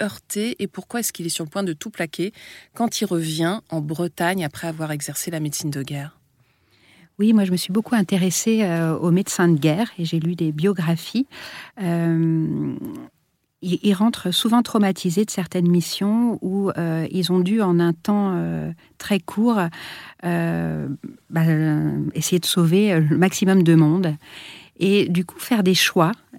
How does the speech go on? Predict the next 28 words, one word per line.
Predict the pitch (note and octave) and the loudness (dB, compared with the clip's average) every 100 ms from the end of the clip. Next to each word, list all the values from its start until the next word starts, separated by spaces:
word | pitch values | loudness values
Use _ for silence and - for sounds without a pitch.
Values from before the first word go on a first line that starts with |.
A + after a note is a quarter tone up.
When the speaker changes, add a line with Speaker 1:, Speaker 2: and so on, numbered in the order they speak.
| - | -4
Speaker 2:
des | E3+ | 0
choix | F#3+ A#3 | 2 2
qu'ils | A3+ F#3+ | 2 2
regrettent | F#3 F3 A3+ C4+ | 2 4 2 2
aussi | G3+ - G#3 | 0 0 -2
après | E3+ - | -2 -2
coup. | E3 - F#3+ - - - - - - | -4 -4 -6 -6 -20 -20 -18 -14 -2
Euh, | E3+ D#3+ D#3 D3+ D#3 D#3 D#3 E3 - | 0 2 2 0 0 -2 -6 -8 -2
qui, | B3 A#3 F#3+ | 2 2 2
euh, | E3 D#3 D3 - - - - - | 0 -2 -4 -6 -8 -8 -8 -4
on | |
va | D#3+ D#3 | 0 0
prioriser, | - - F3 D#3+ D#3+ D3+ G3 - - - - - | 0 4 6 6 6 6 2 0 -16 -18 -16 -4
euh, | E3 D#3+ D#3+ | 0 2 4
le | F3+ | 2
plus | F3 - F#3 | 2 0 2
jeune, | F#3+ G#3 A#3 A#3 - | 4 4 6 4 4
euh, | F3 F3 F3 | 2 2 4
le | G3 | 2
plus | - G3+ | 2 2
vieux, | F#3 G3 G#3+ A#3+ B3 | 4 6 6 6 4
euh, | - F3+ F3 E3+ E3+ E3 - - G3+ - | 2 2 2 2 2 0 -6 -16 -8 4
le | G3+ | 4
plus | - G3 | 4 2
grave, | F3 A3 A3+ | 6 6 6
le | G#3 | 6
moins | F#3+ F#3+ | 6 6
grave. | F#3 F#3+ G#3 A#3+ F3+ | 4 4 4 4 0